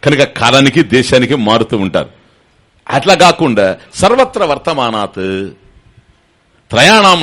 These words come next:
లోకానాం ప్రభుత్వాత్ విభుః. కాబట్టి ఈ లోకమే కాకుండా ఏ లోకం ఉండినా ఆ లోకం మీద ఆధిపత్యం కలిగినటువంటి వాడు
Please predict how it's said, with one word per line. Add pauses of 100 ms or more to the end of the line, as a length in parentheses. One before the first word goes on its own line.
లోకానాం
ప్రభుత్వాత్ (380)
విభుః. (1600)
కాబట్టి (160)
ఈ (140)
లోకమే (120)
కాకుండా (240)
ఏ (160)
లోకం
ఉండినా (380)
ఆ (160)
లోకం
మీద (180)
ఆధిపత్యం
కలిగినటువంటి
వాడు